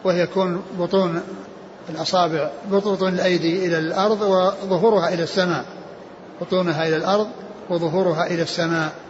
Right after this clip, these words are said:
فهنا يعني قال إنه رفع يعني يديه حتى رأى بياض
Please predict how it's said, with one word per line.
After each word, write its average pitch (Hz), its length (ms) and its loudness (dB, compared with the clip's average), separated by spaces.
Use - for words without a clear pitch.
فهنا 175 1700 -2
يعني 165 240 -4
قال 165 300 2
إنه 165 340 -2
رفع 160 540 0
يعني 151 440 0
يديه 185 420 4
حتى 180 280 -2
رأى 165 360 2
بياض 170 340 2